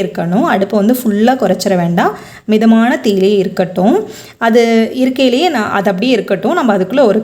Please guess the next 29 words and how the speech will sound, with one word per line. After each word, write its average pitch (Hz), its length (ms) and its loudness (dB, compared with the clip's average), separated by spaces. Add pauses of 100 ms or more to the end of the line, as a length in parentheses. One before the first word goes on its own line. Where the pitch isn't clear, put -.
கப்ல 190 420 -2 (140)
ரெண்டு 277 300 2
ஸ்பூன் 214 300 2
அளவுக்கு 180 360 0
அரிசி 180 320 0
மாவு 175 220 0
எடுத்து 175 260 -2 (120)
கொஞ்சம் 214 340 0
போல 226 180 2 (100)
தண்ணி 202 280 2 (100)
சேர்த்துட்டு 175 360 -2 (220)
நல்ல 208 320 2
தண்ணி 196 260 4 (100)
ஆட்டம் 175 240 -4
கரைச்சு 175 340 -2
வச்சுக்கலாம். 175 600 -2 (440)
இது 226 100 2 (100)
எதுக்கு 311 360 -2
அப்படின்னா 175 460 0 (520)
அந்த 220 120 4 (140)
பாகோட 269 500 0
நம்ம 254 160 0
அந்த 196 140 0 (300)
உருண்டைகள் 254 460 4 (140)
வேகையில 190 520 2 (600)
நமக்கு 254 240 0
வந்து 262 200 0
கொஞ்சம் 262 280 0 (120)
நீத்த 294 320 2